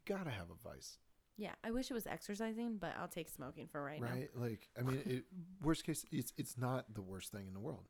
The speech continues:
Speaker 2: No, not for me.
Speaker 1: E-, exact-, you know, so, like
Speaker 2: Yeah, there's definitely worse shit I can do.
Speaker 1: Oh, absolutely.
Speaker 2: So, I mean, like, I'll take it. And it's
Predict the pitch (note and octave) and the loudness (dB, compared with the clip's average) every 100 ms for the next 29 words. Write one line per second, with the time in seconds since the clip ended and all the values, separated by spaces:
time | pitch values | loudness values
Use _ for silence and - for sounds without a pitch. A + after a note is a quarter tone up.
0 | - A#3 G#3+ F3 F#3 G#3 G#3+ F#3+ F3+ F3 | 6 8 8 6 2 0 0 -2 -2 -2
1 | D#3+ G3 - E3+ D#3+ C3+ C3+ C3 A#2+ C3 | -2 -2 0 0 2 2 2 0 2 4
2 | C3 C#3 D3 - C#3 C#3+ B2 B2+ - - | 6 4 2 0 0 0 2 0 0 -10
3 | - - - _ A3 G3+ F#3+ G3 G3+ - | -20 -20 -20 _ 4 4 4 2 0 0
4 | - - G3+ E3 E3 E3 - - - - | 0 0 -2 -2 -4 -4 -4 -4 -4 -4
5 | A3 G#3 G#3 A3 G3+ - - B2+ B2 C3+ | 0 2 4 2 2 0 0 2 2 2
6 | F#2 - G#3+ A3+ F3+ E3 - F#3+ F3 E3 | -2 -2 2 6 6 6 2 0 0 0
7 | D3+ - E3 F3+ - D#3+ D#3+ D3+ - - | -2 -2 -2 0 -2 -2 0 0 -4 -10
8 | - - A#3 A3+ | -4 2 4 4